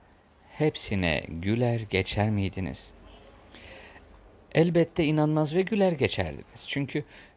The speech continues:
bir sofranın kendi kendine oluşması mümkün değildir. Sofra basit bile olsa. Şimdi şunu soralım.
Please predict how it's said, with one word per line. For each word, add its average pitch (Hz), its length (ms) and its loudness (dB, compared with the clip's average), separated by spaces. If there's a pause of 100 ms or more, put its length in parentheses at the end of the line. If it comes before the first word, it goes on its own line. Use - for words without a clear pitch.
bir 117 160 2
sofranın 135 600 0
kendi 123 420 2
kendine 139 500 -2
oluşması 101 680 -2
mümkün 113 840 -4
değildir. - 600 -6 (2500)
Sofra 202 600 2 (560)
basit 196 400 -2
bile 110 140 2
olsa. - 300 -2 (1600)
Şimdi 92 520 -2 (520)
şunu 185 280 -2
soralım. 98 420 0